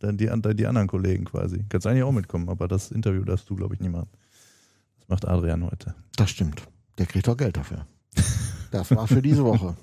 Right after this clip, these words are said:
Speaker 2: Der geilste Eishockey-Podcast, den Radio M K und die Iserlohn Roosters so zu bieten haben.
Speaker 1: Und der einzige, aber trotzdem der geilste.
Speaker 2: Aber das erzählen wir keinem.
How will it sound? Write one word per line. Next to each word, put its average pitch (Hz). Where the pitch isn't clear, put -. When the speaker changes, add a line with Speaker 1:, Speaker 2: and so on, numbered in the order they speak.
Speaker 2:
Der 92
geilste 104
Eishockey-Podcast, 110
den 101
Radio 110
M 117
K 110
und 113
die -
Iserlohn 120
Roosters 135
so 139
zu 170
bieten 190
haben. 76
Speaker 1:
Und 104
der 92
einzige, 147
aber 127
trotzdem 85
der 82
geilste. -
Speaker 2:
Aber 104
das 95
erzählen 160
wir 85
keinem. -